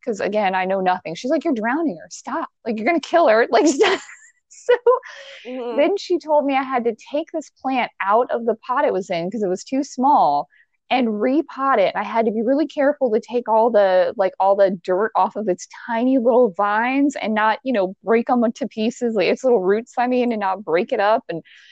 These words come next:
Speaker 1: so I did this little potting surgery on Doris and I put her in a bigger pot, and then she started to thrive. And it took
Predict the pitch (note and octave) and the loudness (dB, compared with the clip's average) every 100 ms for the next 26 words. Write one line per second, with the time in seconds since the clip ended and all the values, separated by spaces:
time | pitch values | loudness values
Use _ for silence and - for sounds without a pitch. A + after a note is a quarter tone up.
0 | - - C#4 A#3+ A3 A#3 C4+ - C#4+ C4+ | -20 -2 2 4 2 2 0 2 2 2
1 | - - A#3 B3 C4+ C#4+ C#4+ C4+ B3+ C#4 | 0 0 2 2 0 2 2 2 2 0
2 | C#4+ C#4+ C#4+ B3+ C4+ C#4+ C#4+ C#4 D#4 A#3 | 2 4 4 4 4 4 6 4 2 -2
3 | G3 G3 G#3 C#4 C#4+ B3 C#4+ C#4 C4 C4 | -2 0 0 2 2 2 0 -2 -2 2
4 | B3+ C#4+ C#4+ - A3 B3+ A3+ - - C4 | 4 4 2 -2 -2 -2 -2 -12 -8 -2
5 | A#3 G#3+ G#3 _ A#3+ C4 A3+ G3+ G#3 C4+ | 0 -2 -6 _ 2 4 4 2 -2 -4
6 | - F4+ | -8 -14